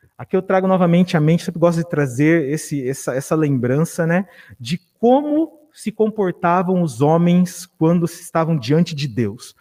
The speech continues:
quando de uma epifania, né, se nós pegarmos os, os, os relatos da Bíblia, né, quando os homens se, se deparavam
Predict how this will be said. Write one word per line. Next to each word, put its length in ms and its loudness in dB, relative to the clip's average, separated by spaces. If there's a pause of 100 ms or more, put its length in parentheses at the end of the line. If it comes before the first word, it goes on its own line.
(160)
quando 220 -2
de 100 0
uma 240 2
epifania, 960 -2 (260)
né, 140 -4
se 140 -10
nós 120 -6
pegarmos 640 0 (300)
os, 160 -10
os, 240 -10
os 140 -10
relatos 380 -4
da 120 -6
Bíblia, 400 -4
né, 180 -4 (260)
quando 180 -2
os 120 2
homens 220 6
se, 680 -10
se 140 -10
deparavam 1120 0